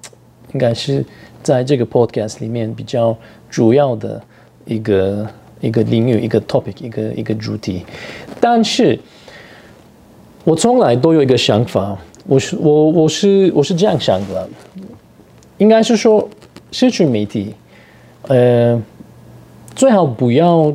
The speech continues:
就选择一个领域而已，因为我是一个人，一个人有好，好几个，呃，兴趣，好几个不同的，嗯，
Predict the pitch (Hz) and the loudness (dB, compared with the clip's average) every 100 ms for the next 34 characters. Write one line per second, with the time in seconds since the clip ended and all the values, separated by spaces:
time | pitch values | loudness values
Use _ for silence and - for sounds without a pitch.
0 | - - 185 147 127 - _ _ - - | -2 0 4 4 0 -6 _ _ -10 -4
1 | 127 120 113 - - 240 160 123 117 117 | -2 0 -2 -4 -2 0 2 0 -2 -6
2 | 107 104 101 101 - 208 165 143 170 143 | -6 -8 -10 -8 0 0 2 0 -2 -4
3 | 113 90 92 101 - - _ 233 185 135 | -4 -6 -10 -18 -20 -20 _ 0 2 2
4 | 101 98 120 135 127 120 139 143 - 175 | -2 -10 -14 -4 -2 0 -2 -2 -4 -2
5 | 190 156 120 107 101 104 - _ - _ | 0 -2 -8 -8 -10 -12 -16 _ -20 _
6 | _ _ _ - 127 120 117 117 - - | _ _ _ -2 0 0 0 -4 -4 -2
7 | 147 139 - 113 113 - - 143 147 147 | -2 -2 -6 -6 -8 -18 -6 -2 0 -2
8 | 123 107 107 98 92 - 180 165 214 147 | -8 -4 -4 -4 -6 -12 -4 -2 0 -2
9 | 127 120 110 98 107 - - - 139 113 | -2 -2 -4 -4 -8 -12 -20 -14 -8 -6
10 | 113 107 104 | -6 -6 -8